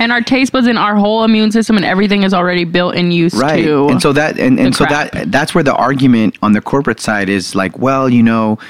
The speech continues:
Speaker 2: this, this doesn't work in these, you know, particular areas or communities
Speaker 1: Right.
Speaker 2: because of this." But it's like,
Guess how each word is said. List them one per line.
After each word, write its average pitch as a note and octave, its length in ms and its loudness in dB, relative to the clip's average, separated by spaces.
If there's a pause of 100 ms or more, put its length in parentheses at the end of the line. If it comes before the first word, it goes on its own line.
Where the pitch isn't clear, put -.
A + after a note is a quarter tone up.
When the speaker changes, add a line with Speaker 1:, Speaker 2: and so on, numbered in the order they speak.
(440)
Speaker 2:
this, A2+ 220 -2
this G#2 360 -2
doesn't G#2 400 -2
work D3 240 -2
in A2 120 4
these, G2 520 0 (300)
you G2+ 100 2
know, E2+ 320 -2
particular G2 540 -2
areas F#2+ 340 0
or F2+ 60 -2
communities F#2 500 -2
Speaker 1:
Right. E2 60 -6
Speaker 2:
because G#2 280 -4
of G2 80 -4
this." C3+ 140 0
But A2+ 160 -2
it's G#2 140 -4
like, G#2+ 240 -4